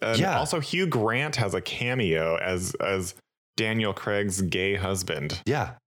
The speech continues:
Speaker 2: which is really
Speaker 1: Which
Speaker 2: wild.
Speaker 1: I thought was a cool reveal.
Speaker 2: Um, I think they had talked about that before the movie had come out, too.
Speaker 1: Oh, cool.
Speaker 2: Daniel Craig had spoken about it.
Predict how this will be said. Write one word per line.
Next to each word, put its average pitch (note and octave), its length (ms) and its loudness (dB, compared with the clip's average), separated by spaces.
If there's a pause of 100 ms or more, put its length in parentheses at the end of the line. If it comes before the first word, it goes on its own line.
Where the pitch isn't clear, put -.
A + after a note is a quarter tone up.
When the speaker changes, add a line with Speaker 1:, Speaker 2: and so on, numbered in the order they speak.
(300)
Speaker 2:
which A2+ 160 0
is A#2+ 120 0
really A#2+ 220 2
Speaker 1:
Which G2 140 4
Speaker 2:
wild. F#2+ 140 2
Speaker 1:
I - 40 0
thought D#3 160 2
was C3 120 0
a A#2+ 80 0
cool B2+ 500 2
reveal. F#2 720 0 (240)
Speaker 2:
Um, C#3 320 0
I C3+ 160 0
think E3 240 -2
they F#3+ 80 0
had F#3 320 0
talked C3+ 400 -2
about G2+ 260 0
that F#2 180 0
before G2+ 280 0
the G2 80 4
movie F#2+ 280 4
had F2 300 -4
come G2+ 280 -2
out, E2 340 0
too. E2+ 340 2 (760)
Speaker 1:
Oh, D3 180 2
cool. E3 300 2
Speaker 2:
Daniel C#3 360 4
Craig A#2 340 -2
had G#2+ 240 0
spoken G#2 560 0
about E2 340 0
it. B1 200 -6